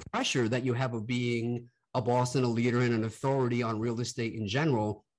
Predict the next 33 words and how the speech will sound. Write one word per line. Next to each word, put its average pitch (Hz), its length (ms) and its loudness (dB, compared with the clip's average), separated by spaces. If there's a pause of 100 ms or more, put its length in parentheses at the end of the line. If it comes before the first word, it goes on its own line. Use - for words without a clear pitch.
(340)
How 156 360 4
have 165 160 4
you 131 540 2 (320)
adapted 123 540 0
to 113 80 -4
that? 104 200 -2
Was 117 220 2
there, 160 520 2 (280)
I 120 40 -2
mean, 131 140 2
'cause 127 140 2
now 180 180 4
people 139 240 -2
see 123 140 -4
you 120 60 2
at 104 60 -2
the 104 80 -8
top 110 240 0
of 117 60 -2
the 107 60 -2
mountain, 113 240 0
they 104 80 -4
see 113 160 -2
you're 101 140 -2
handling, 113 440 0
and 110 100 -4
obviously 113 400 -2
you're, 107 240 -2
you're 110 180 -2
cool, 110 260 0
calm, 110 220 2
and 98 100 -2
collected. 123 600 0